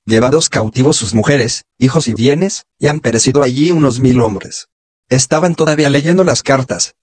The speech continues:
cuando otros mensajeros, con los vestidos rasgados, llegaron de Galilea con esta noticia,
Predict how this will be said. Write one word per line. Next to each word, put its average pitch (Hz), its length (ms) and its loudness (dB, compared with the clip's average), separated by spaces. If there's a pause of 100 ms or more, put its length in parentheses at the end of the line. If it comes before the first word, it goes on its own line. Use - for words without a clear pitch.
(120)
cuando 117 240 0
otros 185 280 0
mensajeros, 147 680 0 (220)
con 117 160 0
los 113 120 0
vestidos 156 500 0
rasgados, 123 640 -2 (140)
llegaron 123 360 2
de 127 80 2
Galilea 117 380 0
con 127 200 2
esta 160 200 0
noticia, 147 560 0